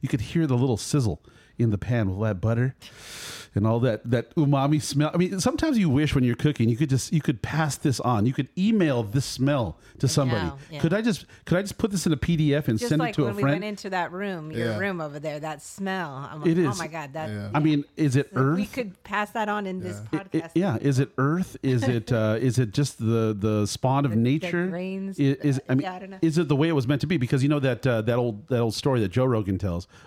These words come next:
Speaker 1: about, uh, Christmas and
Speaker 3: Yep.
Speaker 1: mushrooms.
Speaker 3: Yep.
Speaker 1: Uh, you gotta think about that aspect.
Speaker 2: Oh, the story.
Speaker 1: Oh, well, I'll make it brief, but there is a story that Jo-, um, Rogan tells that the, that they say that the origins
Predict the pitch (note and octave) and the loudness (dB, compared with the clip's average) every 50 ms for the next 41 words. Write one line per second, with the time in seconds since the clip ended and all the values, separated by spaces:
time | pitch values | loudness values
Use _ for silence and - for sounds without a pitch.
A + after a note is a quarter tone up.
0 | - - A2+ G2+ A2+ A2+ A2 G#2+ G#2 - - A2 G2+ G2+ G2+ G2+ G2+ F2+ - - | -4 -2 -2 0 0 0 0 0 -2 0 0 2 2 4 2 2 0 -2 -2 -2
1 | D3+ D#3 - - - D#3+ D#3+ - - - _ _ _ - _ _ - - A#2 B2 | -2 -2 -2 0 -2 -2 -2 -2 -6 -14 _ _ _ -20 _ _ -12 -4 -2 -2
2 | A#2+ A2+ A#2 B2+ C#3 C3+ - E3 D#3+ E3 F3+ - A#2 B2 C3 - - - - - | 0 2 2 2 2 0 2 0 0 0 0 -2 -2 -4 -4 -4 -8 -18 -8 -2
3 | B2 C3 C3+ C3+ C3+ B2+ D3 B2+ A#2 - C3 B2 A2+ A2 G2+ - - B2 C3+ A2+ | 0 2 2 2 2 2 0 -2 -2 -4 -4 -2 -2 -2 -2 -2 -2 -2 -2 -2
4 | E2 - - - - - - - - - - - - - C#3+ C3+ A2+ A2 B2 C3 | -2 -4 -8 -12 -20 -20 -20 -20 -20 -20 -20 -20 -8 -2 0 2 2 2 2 2
5 | C3 C#3 B2+ C#3 C#3+ E3 D#3+ - B2+ G#2+ C#3 D3 A#2 G#2+ - A#2+ B2+ A#2+ B2+ C3+ | 2 2 2 2 2 2 2 0 0 2 2 2 2 0 0 -2 0 2 2 2
6 | C#3 A#2+ A2+ - - - D3 C#3 C3 A#2 G#2+ G2 B2+ B2 A#2 A2 A2+ A2+ B2+ B2+ | 2 2 0 0 0 0 2 2 2 0 0 0 0 0 2 2 4 4 4 4
7 | A2+ A#2 A2 G2+ - B2+ A2 A2 G#2+ A2+ G#2 F2+ A2 G#2 G#2 G#2+ A2 - A2 G#2+ | 2 2 2 2 2 2 0 2 2 2 0 2 0 0 0 0 -2 -2 -2 0
8 | G2 G#2 A2+ A2+ - - C#3+ B2+ B2 G#2+ A2 G2 F2 - G#2 G2 G2+ G#2 G#2 A2 | 0 2 0 0 0 0 0 0 2 2 0 0 0 -2 -2 -2 0 0 2 2
9 | B2 C#3+ E3 D#3 D3 E3 E3+ F#3+ F3 | 2 2 0 2 2 2 2 0 -2